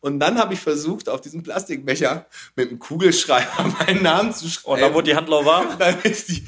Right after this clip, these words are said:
Speaker 1: und dann habe ich dann auch irgendwie hingekriegt, wie auch immer.
Speaker 2: Ja.
Speaker 1: Und dann habe ich nur gesehen, wie die anderen dann ihren Becher dahingestellt haben mit so einem Zettel, den die einfach unter den Becher gestellt haben. Ne?
Speaker 2: Ja.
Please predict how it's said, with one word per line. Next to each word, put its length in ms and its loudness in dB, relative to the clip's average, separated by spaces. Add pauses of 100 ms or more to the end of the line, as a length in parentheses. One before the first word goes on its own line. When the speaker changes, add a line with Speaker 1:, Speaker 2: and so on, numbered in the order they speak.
(260)
Speaker 1:
und 300 0 (520)
dann 180 0
habe 140 0
ich 60 -4
dann 140 0
auch 200 0
irgendwie 320 0
hingekriegt, 460 -2
wie 120 4
auch 120 4
immer. 460 -2 (100)
Speaker 2:
Ja. 240 -8 (220)
Speaker 1:
Und 120 -6
dann 100 -2
habe 140 0
ich 60 -6
nur 140 0
gesehen, 280 2
wie 60 -2
die 120 -2
anderen 260 -2
dann 400 -2
ihren 460 -2
Becher 280 -2
dahingestellt 640 0
haben 220 0
mit 120 -2
so 100 0
einem 120 -4
Zettel, 320 -2
den 140 -4
die 100 -2
einfach 300 -2
unter 200 0
den 160 -2
Becher 280 -2
gestellt 440 -8
haben. 300 -8
Ne? 80 -6
Speaker 2:
Ja. 200 -8